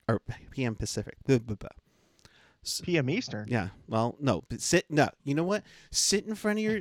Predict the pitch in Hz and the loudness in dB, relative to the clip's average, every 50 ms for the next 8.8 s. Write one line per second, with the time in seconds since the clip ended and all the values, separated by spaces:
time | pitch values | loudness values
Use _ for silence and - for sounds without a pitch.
0 | - - - 151 156 160 151 - - 165 170 175 165 165 156 147 139 131 127 117 | -6 -6 -4 -4 -2 -2 -4 -4 -4 -4 -4 -4 -4 -2 -2 0 0 0 -2 -6
1 | - - - - 139 151 175 190 196 202 202 185 165 - _ 147 143 135 131 127 | -10 -10 -2 0 2 2 2 2 0 0 -2 -4 -8 -6 _ -2 -2 0 0 -2
2 | 120 - - 123 - - 175 170 180 185 190 180 - - - 135 123 - - 143 | -4 -6 -8 -8 -4 -4 -2 0 0 0 -2 -4 -6 -4 -4 -4 -4 -4 -6 -8
3 | 156 160 147 139 143 156 165 170 180 175 - - - _ _ _ _ _ - - | -4 -4 -4 -2 -2 -4 -4 -4 -6 -6 -8 -10 -12 _ _ _ _ _ -14 -6
4 | - 139 117 - - 127 127 123 117 107 101 95 - _ - 139 131 139 143 - | -4 -4 -4 -4 -6 -2 0 2 2 2 0 -2 -6 _ 4 4 4 4 4 0
5 | - - 131 123 123 113 113 120 117 113 127 117 110 - - - 123 123 127 - | -4 -4 -4 -4 -6 -6 -8 -12 -10 -6 -4 -4 -4 -6 -6 -4 -4 -4 -4 -4
6 | - 123 113 110 - - 120 113 107 - _ _ _ _ _ - _ _ _ - | -6 -8 -10 -10 -10 -8 -8 -8 -8 -10 _ _ _ _ _ -20 _ _ _ -12
7 | 127 113 117 - - - 120 113 110 107 107 104 95 92 - - - - _ _ | -8 -8 -8 -8 -8 -8 -8 -6 -6 -8 -8 -10 -10 -12 -14 -20 -20 -20 _ _
8 | - 117 101 - - - 123 120 - - - - 113 104 101 | -10 -8 -6 -4 0 2 2 2 2 2 0 -2 -2 -2 -4